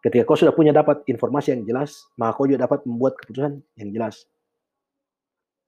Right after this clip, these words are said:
Terus yang kedua, pengambilan keputusan di saat keadaan yang tidak pasti. Ini adalah keadaan di mana seseorang atau sebuah organisasi berhadapan dengan informasi yang tidak lengkap,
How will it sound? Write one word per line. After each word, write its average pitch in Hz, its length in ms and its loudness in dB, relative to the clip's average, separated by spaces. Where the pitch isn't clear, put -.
Terus 180 160 6
yang 160 140 2
kedua, 165 340 2
pengambilan 170 380 2
keputusan 151 420 -4
di 123 80 -8
saat 131 160 -2
keadaan 135 320 0
yang 120 80 -4
tidak 135 240 -8
pasti. 143 320 -4
Ini 170 160 2
adalah 139 240 2
keadaan 135 240 2
di 139 80 0
mana 131 240 -2
seseorang 156 400 0
atau 127 160 0
sebuah 135 380 2
organisasi 120 340 -4
berhadapan 120 460 -2
dengan 110 160 -8
informasi 120 400 -4
yang - 80 -12
tidak 101 160 -8
lengkap, 131 240 -2